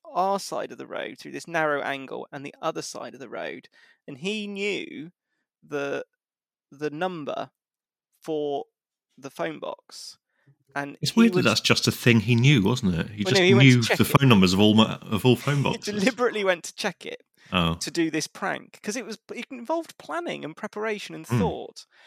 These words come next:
Speaker 1: And he would ring it, and he'd let it ring and ring and ring until somebody answered, and he would just say, um,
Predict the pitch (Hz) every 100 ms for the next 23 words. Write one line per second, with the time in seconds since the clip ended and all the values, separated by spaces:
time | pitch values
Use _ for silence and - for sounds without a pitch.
0 | - _ - 202 226 226 214 277 254 -
1 | - - - - 175 180 196 185 202 240
2 | 226 214 202 196 170 110 - - - 151
3 | 175 156 - 214 208 196 180 165 147 -
4 | - - - - _ _ _ - 151 160
5 | 208 196 190 196 180 - - - 160 131
6 | 156 151 - _ 151 147 147 143 147 143